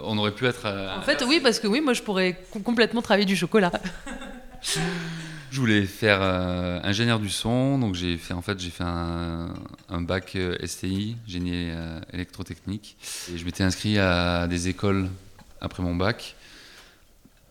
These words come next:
Speaker 1: Et, euh, j'avais été passer des entretiens avant d'être accepté dans, à l'école. Déjà, j'avais pas un bac S, donc c'était un peu problématique. Je pense que j'avais pas assez de connaissances dans le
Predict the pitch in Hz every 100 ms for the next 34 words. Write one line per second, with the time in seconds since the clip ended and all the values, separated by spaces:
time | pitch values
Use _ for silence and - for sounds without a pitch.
0 | - 87 85 85 82 82 82 85 85 90
1 | 90 92 - 92 98 92 87 85 82 90
2 | 90 87 85 82 82 80 85 - 92 -
3 | - 85 90 85 82 87 85 - 104 104
4 | - - - - 95 90 98 95 85 101
5 | 101 98 110 101 90 87 - 87 95 90
6 | 98 95 92 - 113 - - - - -
7 | - - - 92 87 82 92 90 - 85
8 | 95 92 - 92 92 87 85 87